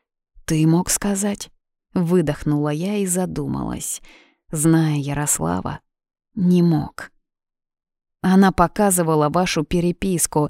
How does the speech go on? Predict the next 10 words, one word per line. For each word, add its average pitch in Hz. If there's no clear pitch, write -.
где 190
ты 220
обещал, 190
что 165
скоро 220
приедешь", — 226
выдала 156
я 156
новый 170
довод. -